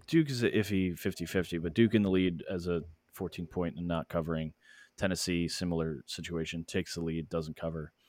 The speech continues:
And then at the <laughs> end, I don't know if anybody else saw this, but the Army L S U game, uh, thirty-eight seconds left. L S U has the ball. They are up fifty, like, eight to nothing.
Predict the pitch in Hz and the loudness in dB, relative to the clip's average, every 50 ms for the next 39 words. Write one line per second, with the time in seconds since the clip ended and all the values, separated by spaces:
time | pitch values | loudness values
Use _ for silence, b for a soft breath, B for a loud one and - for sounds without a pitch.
0 | b b b b b b - 90 87 87 87 85 82 76 - - 98 - - 101 | b b b b b b -4 -2 0 0 0 0 -2 -2 -2 -2 -2 0 -2 0
1 | - 123 110 98 92 101 95 98 95 117 110 95 - - 110 92 80 82 82 82 | 2 2 4 4 4 2 2 2 2 2 2 2 2 0 0 0 0 0 -2 -2
2 | 82 - - 76 76 73 71 - - 76 71 76 69 62 82 85 85 82 73 73 | -4 -4 -6 -6 -6 -6 -8 -10 -10 -10 -8 -6 -6 -4 -4 -2 -2 -2 -2 -2
3 | 76 78 - - 82 80 71 87 82 82 78 80 - _ B B B B B B | -4 -4 -6 -6 -6 -4 -2 -2 -2 -2 -2 -4 -8 _ B B B B B B
4 | B B B B _ _ _ - 87 85 82 80 78 76 73 71 - _ - - | B B B B _ _ _ -4 -2 0 0 2 2 0 -2 -4 -6 _ -8 0
5 | - 107 101 98 92 92 - - 92 87 90 85 80 85 85 87 82 - - - | 2 4 6 6 6 4 2 2 0 0 0 -2 -2 0 2 2 0 0 -4 -12
6 | - - _ _ - 90 95 92 - - 92 90 95 87 - - 82 90 85 82 | -16 -18 _ _ 0 2 2 2 2 2 0 2 2 0 0 -2 0 2 2 4
7 | 80 78 69 73 80 80 82 - - 90 85 - - - - - - - - - | 4 2 0 0 0 0 -2 -2 -2 -2 -4 -4 -6 -8 -12 -12 -12 -14 -18 -20
8 | - - - - 101 - - - 98 95 92 92 92 90 87 80 - _ _ _ | -20 -8 -4 -2 -2 -2 -2 -2 0 0 0 0 0 -2 -2 -4 -8 _ _ _
9 | _ _ _ _ - 85 82 76 - - - - 92 90 87 - - - - 90 | _ _ _ _ -6 -4 -4 -4 -6 -8 -8 -6 -4 -2 -2 -4 -6 -8 -8 -4
10 | 82 82 80 - - 76 71 69 67 | -2 0 -2 -2 -2 -6 -8 -8 -10